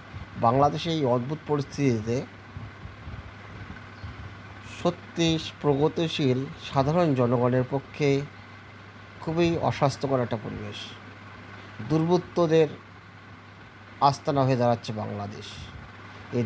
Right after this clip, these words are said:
দুর্বৃত্তরা এই অরাজকতার সুযোগে সাধারণ আমজনতারকে ডিস্টার্ব করছে।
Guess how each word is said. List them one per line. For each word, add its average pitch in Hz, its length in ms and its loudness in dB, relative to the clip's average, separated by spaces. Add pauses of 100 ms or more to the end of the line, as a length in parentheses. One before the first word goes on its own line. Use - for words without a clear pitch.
দুর্বৃত্তরা 160 600 6 (380)
এই 135 100 2 (560)
অরাজকতার 143 720 4
সুযোগে 151 400 0 (960)
সাধারণ 143 400 6 (100)
আমজনতারকে - 2250 -2 (120)
ডিস্টার্ব 117 360 0 (100)
করছে। 92 360 -8